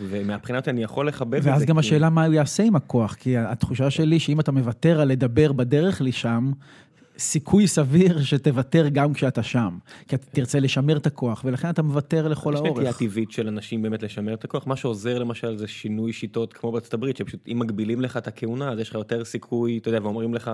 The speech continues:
Speaker 1: "טוב, חבוב,
Speaker 2: נכון.
Speaker 1: אתה עוזב לאחר מכן",
Speaker 2: נכון.
Speaker 1: אז ראינו אנשים אפילו כמו לינקולן וכאלה, הם, אמצע המאה תשע עשרה, שהיו נוהגים לדבר לקהל בדרום, כמו שרצו לדבר על עבדות, ואז
Speaker 2: כן.
Speaker 1: בקהל בצפון אמרו, "בטח, מה,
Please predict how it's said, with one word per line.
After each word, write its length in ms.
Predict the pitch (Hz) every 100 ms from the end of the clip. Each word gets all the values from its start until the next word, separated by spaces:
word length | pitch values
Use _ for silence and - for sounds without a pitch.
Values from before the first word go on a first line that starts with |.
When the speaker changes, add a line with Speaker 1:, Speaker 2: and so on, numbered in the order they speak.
| 107
Speaker 1:
"טוב, 160 | 143
חבוב, 180 | - 127
Speaker 2:
נכון. 160 | 120 110 - -
Speaker 1:
אתה 140 | 117
עוזב 320 | 104 107 131
לאחר 300 | 131 113 147
מכן", 320 | 156 143 127 131
Speaker 2:
נכון. 220 | 131 139 123 -
Speaker 1:
אז 180 | 101 98
ראינו 340 | 113 127 127 127 - - 113
אנשים 280 | 110 147
אפילו 560 | 147 175 160 156 147 139 -
כמו 220 | 131 120
לינקולן 400 | 131 151 147 123
וכאלה, 420 | 113 - 123 120
הם, 120 | 113 117 127
אמצע 180 | 135
המאה 180 | 135 127
תשע 180 | 120 127
עשרה, 340 | 135 - 147
שהיו 320 | 135 117 117 117
נוהגים 380 | 117 110 123
לדבר 440 | 123 107 107 120 113 - _ -
לקהל 560 | 107 113 113 117 113 120 _ _ _ _ -
בדרום, 520 | 107 104 110 117 107 110 _
כמו 160 | - 110
שרצו 380 | - 104 110 107
לדבר 260 | 104 107
על 80 | 107
עבדות, 300 | 101 156 226
ואז 160 | 120 110
Speaker 2:
כן. 60 |
Speaker 1:
בקהל 160 | 110 120
בצפון 340 | 113 - 120
אמרו, 200 | 110 113
"בטח, 280 | 107 - -
מה, 80 | 117